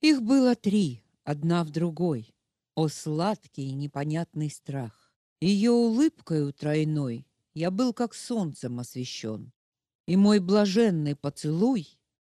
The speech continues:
был троекратно возвращён. Уильям Блейк. Хрустальный чертог. «Я Витор.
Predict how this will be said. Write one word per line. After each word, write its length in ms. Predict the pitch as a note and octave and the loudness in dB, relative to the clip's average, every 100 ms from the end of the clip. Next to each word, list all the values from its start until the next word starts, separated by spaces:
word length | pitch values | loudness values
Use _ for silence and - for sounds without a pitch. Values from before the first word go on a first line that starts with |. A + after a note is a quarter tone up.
| _ - | _ -8
был 320 | D#3 A#3 G#3+ | 4 4 4
троекратно 920 | - D#3+ D#3 - G3 A#3+ - F#3+ F#3 | 2 0 0 0 0 0 -2 -2 0
возвращён. 960 | F3 E3 E3 E3 D3+ - C3 A#2+ G#2 - _ _ _ _ _ E3+ | 0 -2 -2 -2 -4 -6 -4 -6 -8 -14 _ _ _ _ _ 0
Уильям 460 | C#4 D#4+ C#4+ B3 | 4 6 6 4
Блейк. 520 | F3+ G#3 D3+ - - _ _ _ | 4 4 2 -2 -16 _ _ _
Хрустальный 600 | - E3 - A#3 B3 A3 | -6 -6 0 2 4 2
чертог. 720 | G#3 G3+ F3+ - G#2 - - _ _ _ _ _ _ _ _ _ _ _ _ _ _ _ _ | 0 -4 -4 -6 -8 -10 -20 _ _ _ _ _ _ _ _ _ _ _ _ _ _ _ _
«Я 580 | C#3 D3+ F#3+ F#3 E3 C3+ | -4 0 4 4 2 -2
Витор. 720 | C#3+ C#3+ F#3+ F#3+ G#3+ G#3 C#3 | -6 2 2 4 6 6 6